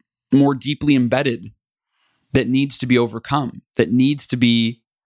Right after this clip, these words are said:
upgraded, that needs to be kind of reprogrammed. And I say all of that with love. Like, I realize that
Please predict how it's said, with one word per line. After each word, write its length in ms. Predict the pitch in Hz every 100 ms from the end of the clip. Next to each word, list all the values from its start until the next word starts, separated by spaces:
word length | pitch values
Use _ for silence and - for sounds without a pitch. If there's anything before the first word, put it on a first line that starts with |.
| _ _ _ -
upgraded, 640 | 156 _ - 104 78 - -
that 100 | -
needs 280 | 127 131 -
to 100 | 117
be 500 | 113 113 113 110 - -
kind 140 | 127
of 60 | 117
reprogrammed. 840 | 156 - 123 - 85 60 - - _ _ _ _ _ _ _ _ -
And 120 | 120 127
I 60 |
say 220 | 120 143
all 180 | 131 160
of 120 | 139
that 200 | 113 107
with 240 | 113 107 -
love. 440 | 113 135 165 98 -
Like, 300 | 113 113 _ _ _ -
I 60 | 123
realize 540 | 123 127 147 147 117
that 220 | 120 120